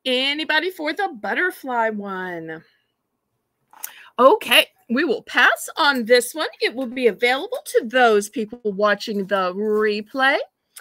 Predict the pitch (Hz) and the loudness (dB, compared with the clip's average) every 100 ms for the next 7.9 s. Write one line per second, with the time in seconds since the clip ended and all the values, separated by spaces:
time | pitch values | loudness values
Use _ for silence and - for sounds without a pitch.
0 | - - - - 269 302 508 640 - - | -20 -20 -20 -8 -6 -2 -2 -4 -6 -10
1 | - - 392 554 - 294 480 427 294 339 | -4 2 4 4 2 2 0 0 -2 0
2 | 349 277 285 311 453 494 494 240 233 240 | -4 0 0 0 0 -2 -2 -6 -8 -6
3 | 302 508 - - - _ _ _ 196 202 | -6 -8 -14 -20 -20 _ _ _ -12 -8
4 | 339 831 - 359 554 784 247 226 294 - | -10 -4 0 2 0 -6 -6 -2 -2 0
5 | 277 254 240 330 - 381 311 320 494 494 | 0 0 -2 -4 -6 -8 -8 -6 -6 -4
6 | 285 269 277 240 220 214 202 254 466 494 | -2 -4 -6 -8 -6 -2 -2 -2 -4 -6
7 | - 381 185 392 605 _ - - | -8 -8 -6 -6 -8 _ -20 -20